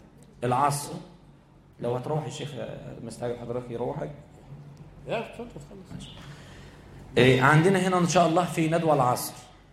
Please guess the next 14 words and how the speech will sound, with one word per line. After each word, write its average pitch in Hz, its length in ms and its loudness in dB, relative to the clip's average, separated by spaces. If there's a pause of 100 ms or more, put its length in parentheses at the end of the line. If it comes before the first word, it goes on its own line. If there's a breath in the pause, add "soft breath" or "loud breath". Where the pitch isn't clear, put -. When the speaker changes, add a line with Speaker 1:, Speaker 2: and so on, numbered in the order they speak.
(720)
Speaker 1:
طب 131 200 2
ندوة 185 260 4
دي 185 280 0 (960)
طبعًا، 185 500 4 (180)
إيه، 143 300 -4
ندوة 185 200 4
للتوعية. 139 680 2 (240)
طبعًا، 156 440 2
إيه، 131 800 -8
المعلمات 151 960 2 (460)
يحضروا 147 420 2
إن 127 40 -4
شاء 135 200 2
الله، 123 440 0